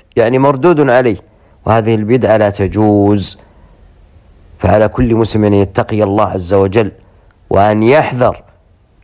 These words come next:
من المشاركة في هذه الاحتفالات، وأن يحذر ويذكر وينبه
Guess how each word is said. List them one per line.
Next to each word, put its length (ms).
من 400
المشاركة 580
في 100
هذه 140
الاحتفالات، 680
وأن 540
يحذر 800
ويذكر 840
وينبه 840